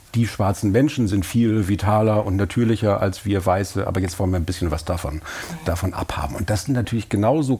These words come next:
komplexe Kulturen, genauso zivilisiert. Wie wissen, die Südseemalereien, die Gauguin, hochkomplizierte Grammatik, die sich daran ausdrückt, die aber überhaupt nicht gesehen wird, weil man will nur irgendwie so das Spirituelle, irgendwie so die,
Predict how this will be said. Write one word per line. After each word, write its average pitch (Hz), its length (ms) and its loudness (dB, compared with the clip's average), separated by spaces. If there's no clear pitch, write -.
komplexe - 560 -2
Kulturen, 87 720 -2
genauso 107 540 2
zivilisiert. 90 760 -2
Wie 98 80 -8
wissen, 104 240 -4
die 98 100 0
Südseemalereien, 110 1040 2
die 110 360 -6
Gauguin, 110 420 0
hochkomplizierte 139 1120 -2
Grammatik, 123 640 -2
die 95 80 -6
sich 85 140 -4
daran 85 280 -2
ausdrückt, - 520 -4
die - 120 0
aber 123 140 2
überhaupt 117 500 0
nicht 151 300 -2
gesehen 135 460 2
wird, 127 240 0
weil 110 120 2
man 110 160 2
will 110 100 6
nur 120 360 4
irgendwie 110 220 2
so 101 160 2
das 95 160 0
Spirituelle, 87 840 -2
irgendwie 76 180 -4
so 82 120 -6
die, 87 160 -6